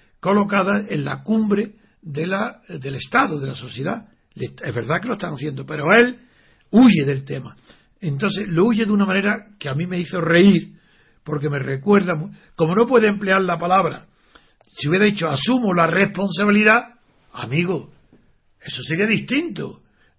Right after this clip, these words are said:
Él di-, no dice "asumo la responsabilidad", dice "asumo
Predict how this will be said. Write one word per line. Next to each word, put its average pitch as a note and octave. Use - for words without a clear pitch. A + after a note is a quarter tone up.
Él F3
di-, A#3
no G#3
dice G#3+
"asumo G#3
la F3+
responsabilidad", C#3+
dice D3
"asumo B3